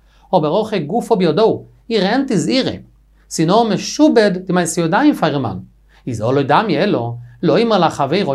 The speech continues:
סוד דזו שמשכנתי לך. ער האט געליגן ביי זיין חבר געלט, האט מיר ממש געווען א פעלד, זי ליגט ביי יענעם, ער איז די פרז וואלד,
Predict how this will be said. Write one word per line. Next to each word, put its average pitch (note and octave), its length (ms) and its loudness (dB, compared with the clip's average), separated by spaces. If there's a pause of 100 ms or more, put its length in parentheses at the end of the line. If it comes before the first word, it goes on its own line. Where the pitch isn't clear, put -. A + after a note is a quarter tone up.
סוד G#3 300 0
דזו G3 220 0
שמשכנתי F3+ 680 -2
לך. A#2 200 -6 (800)
ער F3 160 2
האט D3 120 2
געליגן D#3 260 2
ביי D#3+ 100 0
זיין C#3+ 120 -2
חבר C#3+ 220 0
געלט, B2 300 -6
האט C#3 160 -6
מיר E3 80 -2
ממש F#3 320 -2
געווען F#3+ 200 -2
א F#3+ 40 0
פעלד, A3 260 0
זי D#3+ 120 -8
ליגט E3 140 -2
ביי C3 140 0
יענעם, F#3+ 320 0 (200)
ער D3 120 0
איז D#3 100 2
די C3 100 -4
פרז F#3+ 300 -2
וואלד, D#3+ 260 2